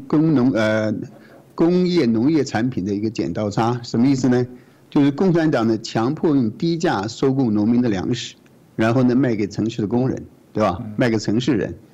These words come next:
Speaker 1: 然后把城市的工人产生的工业产品呢，高价的卖给农民。
Speaker 2: 嗯。
Speaker 1: 这个实际上他就说，实际上这政府也是在用一，强迫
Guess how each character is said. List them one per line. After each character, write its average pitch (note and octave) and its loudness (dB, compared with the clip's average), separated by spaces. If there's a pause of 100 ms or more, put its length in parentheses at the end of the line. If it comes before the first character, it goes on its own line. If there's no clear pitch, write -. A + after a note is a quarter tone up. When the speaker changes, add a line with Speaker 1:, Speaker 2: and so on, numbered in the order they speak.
(160)
Speaker 1:
然 B2 0
后 D3+ 0
把 B2+ 0
城 B2 0
市 G3 -2
的 D#3 4
工 D#3 2
人 B2+ 2
产 F#2+ -6
生 A2 -2
的 A#2 0
工 C#3+ 2
业 C#3+ 4
产 G#2 -2
品 D#2 -2
呢， D#2+ -2 (640)
高 D3 2
价 C3+ 0
的 A2 0
卖 A2+ 0
给 F2+ -6
农 E2+ -8
民。 G#2 -6 (340)
Speaker 2:
嗯。 A#2+ -10 (500)
Speaker 1:
这 D#3+ 0
个 D3+ 2
实 C3+ -2
际 B2+ 2
上 C#3+ 2
他 D#3+ -2
就 C#3 -2
说， C#3 0 (440)
实 - -2
际 - 4
上 D#3 2
这 D3+ 0
政 D3+ 2
府 C#3+ -2
也 G2+ 0
是 D3 -4
在 C#3 0 (500)
用 C#3+ 4
一， B2+ 0
强 D3 -2
迫 D#3+ 2